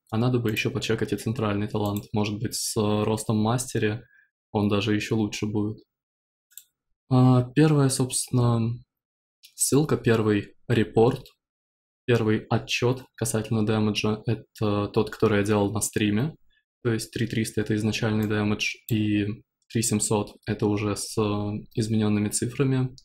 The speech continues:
с, э, измененными талантами. Далее тут произошла замена камней, то есть финальный дэмэдж — это четыре тысячи двадцать четыре.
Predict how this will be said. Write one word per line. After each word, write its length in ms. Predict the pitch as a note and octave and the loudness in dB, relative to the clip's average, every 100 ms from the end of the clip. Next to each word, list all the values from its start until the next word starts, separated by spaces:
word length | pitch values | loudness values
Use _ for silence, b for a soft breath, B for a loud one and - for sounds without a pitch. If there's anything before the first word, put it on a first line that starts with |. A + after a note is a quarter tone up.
| b b _ | b b _
с, 220 | - - | -8 -4
э, 360 | A#2 A2 G#2+ G#2+ | -2 -2 -2 -2
измененными 460 | G#2+ A2 G#2+ G#2+ G#2+ | -2 0 0 0 0
талантами. 720 | A2 A2 A2 G#2+ G#2+ G#2+ - _ _ _ _ _ _ | 0 0 -2 -2 -4 -4 -10 _ _ _ _ _ _
Далее 480 | B2 A#2+ A#2+ A2+ G#2+ | -2 2 2 2 -2
тут 300 | - B2 B2 | -2 -2 0
произошла 560 | A#2 G#2 G#2+ - A2 G#2 | 0 0 0 -2 0 0
замена 320 | G#2 G#2+ G2+ | 0 0 -2
камней, 600 | - G#2 G2+ G#2+ B2 - _ _ - | 0 0 0 -2 -6 -8 _ _ -4
то 60 | |
есть 160 | A#2+ - | -4 -2
финальный 380 | B2 B2 A#2+ A#2 | 0 2 2 2
дэмэдж — 340 | A#2+ A#2 - | 0 0 -4
это 100 | - | -6
четыре 320 | - - A#2+ | -8 -2 -4
тысячи 260 | - A#2+ B2 | 0 -2 -2
двадцать 280 | A2+ A2 - | -2 -4 -6
четыре. 520 | - A#2 A2+ A2+ | -4 -2 -2 -4